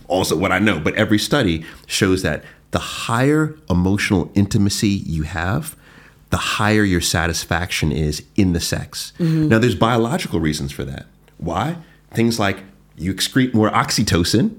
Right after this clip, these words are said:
Speaker 1: probably
Speaker 2: Mm-hmm.
Speaker 1: other things, but you excrete more o-, oxytocin when you have a strong emotional connection with someone.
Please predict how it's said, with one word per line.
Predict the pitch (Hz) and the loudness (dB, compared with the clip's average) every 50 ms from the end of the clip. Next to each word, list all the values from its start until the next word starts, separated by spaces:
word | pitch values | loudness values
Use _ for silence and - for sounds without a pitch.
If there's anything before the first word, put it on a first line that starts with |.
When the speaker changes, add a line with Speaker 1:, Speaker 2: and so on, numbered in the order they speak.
| - | -2
Speaker 1:
probably | - - - - 87 | 2 2 4 4 4
Speaker 2:
Mm-hmm. | 87 82 | 4 4
Speaker 1:
other | 80 | 2
things, | 78 78 73 85 92 | 0 0 0 2 2
but | 104 117 | 2 4
you | 127 131 127 | 4 4 2
excrete | 123 - - 147 131 | 2 2 2 2 4
more | 135 131 120 | 4 2 2
o-, | 110 92 110 120 - | 4 2 2 0 2
oxytocin | - 113 117 - - 110 - - 160 165 - - 120 101 117 - - - - - - - | 2 0 0 2 0 0 2 2 2 2 2 2 2 2 2 0 -6 -16 -20 -20 -14 -6
when | - 92 95 107 110 104 104 | -2 2 4 4 4 4 4
you | 104 110 | 4 2
have | 104 104 92 90 | 2 0 0 0
a | 67 87 | 0 0
strong | 87 - - - - 113 104 101 98 95 101 131 156 156 - - - _ _ _ - | 0 0 -2 0 2 2 2 4 2 2 2 0 0 -2 -8 -16 -20 _ _ _ 2
emotional | 107 101 101 101 104 113 135 135 - - 104 110 113 | 4 4 6 6 6 4 4 2 2 2 2 2 2
connection | 113 - 117 98 117 180 - - - 90 | 4 2 2 2 2 0 -2 -2 0 0
with | 80 78 | 0 0
someone. | - - - 82 82 78 85 101 | 0 0 0 0 2 2 0 0